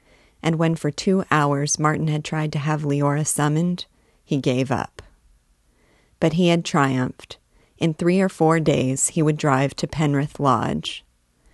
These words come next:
Twyford had blankly assented to his suggestion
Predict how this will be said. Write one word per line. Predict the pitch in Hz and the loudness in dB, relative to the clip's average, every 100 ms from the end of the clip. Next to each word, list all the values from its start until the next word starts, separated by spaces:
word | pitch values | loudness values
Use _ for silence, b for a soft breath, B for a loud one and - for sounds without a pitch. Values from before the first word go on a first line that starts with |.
| b b b | b b b
Twyford | - 175 165 139 139 | 2 2 4 0 -2
had | 156 151 | 0 -2
blankly | 156 160 180 - 180 | 0 0 0 -2 -2
assented | 180 - 156 156 143 | -2 0 0 -2 -2
to | 160 | -2
his | 147 | 0
suggestion | - 151 156 139 - 139 139 | -2 -2 -2 -2 -4 -6 -6